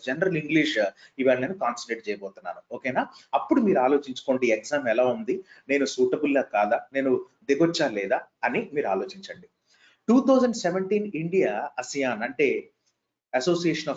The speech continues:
Southeast Asian Nations. ఓకే, ఆ, టూ థౌజండ్ సెవెంటీన్, excuse me,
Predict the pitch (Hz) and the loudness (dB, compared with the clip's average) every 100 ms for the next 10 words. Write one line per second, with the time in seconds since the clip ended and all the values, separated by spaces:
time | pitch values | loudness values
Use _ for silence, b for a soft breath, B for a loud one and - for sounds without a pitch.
0 | - 139 - 160 143 127 131 117 113 110 | 0 0 0 -4 0 -2 -2 -4 -4 -4
1 | 120 104 98 - - 127 202 156 - b | -6 -8 -12 -16 -12 -2 2 0 -2 b
2 | b b b - 113 113 113 113 113 110 | b b b -4 -2 0 2 2 0 -2
3 | 117 _ _ _ _ 220 - 247 220 208 | -10 _ _ _ _ 2 4 4 4 2
4 | - 143 165 160 131 107 - - _ - | 0 -2 -2 0 0 -2 -8 -14 _ -20
5 | - - 127 - 143 | -18 -6 -4 -4 -8